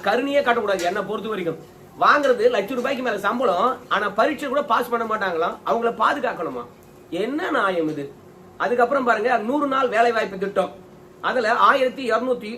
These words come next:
தொண்ணூறு கோடி ரூபாயை உடனே கொடுக்கணுமா. அது மட்டும் இல்ல, இந்த வருஷத்துக்கு முப்பது கோடி மனித நாட்களுக்கான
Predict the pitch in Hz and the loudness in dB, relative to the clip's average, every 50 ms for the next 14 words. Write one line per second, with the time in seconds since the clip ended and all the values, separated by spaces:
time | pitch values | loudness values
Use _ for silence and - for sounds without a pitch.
0 | - - 220 233 269 277 285 285 285 277 247 - 247 254 247 240 220 208 214 247 | -6 -2 -2 0 0 0 0 -2 -2 -2 0 2 2 2 2 0 -2 -2 -2 0
1 | 269 233 202 226 240 247 240 - 233 233 233 208 180 180 202 233 240 - - - | 0 0 0 2 0 0 0 -2 -4 -4 -4 -2 0 2 2 2 0 -2 -8 -18
2 | - - - - - - - - - 165 180 233 240 240 285 277 269 247 233 247 | -20 -20 -20 -20 -20 -20 -16 -6 -4 -4 0 0 0 0 0 -4 -4 -2 0 2
3 | 233 202 156 147 - - 135 170 196 240 240 226 214 233 226 302 302 - 262 240 | 2 2 2 -2 -6 -8 -6 -4 -2 -2 0 0 0 0 -2 -2 -4 -4 -4 -4
4 | - - 170 170 185 196 - - - - - - - - 175 240 - - - 311 | -4 -6 -6 -6 -6 -8 -8 -12 -18 -20 -20 -18 -8 -4 -4 -4 -4 -2 0 2
5 | 294 294 277 226 214 262 285 302 285 262 185 170 175 196 226 254 285 285 254 - | 2 2 2 0 4 6 6 6 6 2 -2 -4 -2 -2 -2 -2 -4 -4 -6 -8
6 | - - - - - - - - - 147 165 190 240 302 330 311 311 277 254 254 | -14 -20 -20 -20 -20 -20 -20 -14 -8 -2 0 2 2 2 2 2 2 2 2 2
7 | 262 - - 254 240 - 247 226 220 | 2 0 0 -2 0 0 0 0 0